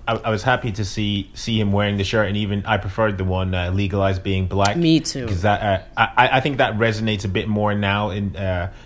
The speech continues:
Speaker 1: because a lot of people, uh, it, a lot of people think that the Black Lives Matter movement has been diluted by,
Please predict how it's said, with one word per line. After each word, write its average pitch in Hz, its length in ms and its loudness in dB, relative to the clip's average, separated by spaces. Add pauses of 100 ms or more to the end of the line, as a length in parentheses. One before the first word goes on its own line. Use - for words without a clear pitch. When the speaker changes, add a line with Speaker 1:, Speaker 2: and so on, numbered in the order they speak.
Speaker 1:
because 95 220 -4
a 98 40 0
lot 101 200 2
of 95 80 -8
people, 92 520 -2
uh, 85 260 -4 (300)
it, 110 200 -6 (280)
a 135 40 0
lot 131 200 4
of 107 60 -2
people 110 240 0
think 101 220 0
that 95 160 -2
the 95 60 -2
Black 92 300 -2
Lives 95 260 0
Matter 92 420 -2 (300)
movement 101 340 0
has 92 140 -2
been 90 280 -2
diluted 92 640 0
by, 85 400 -2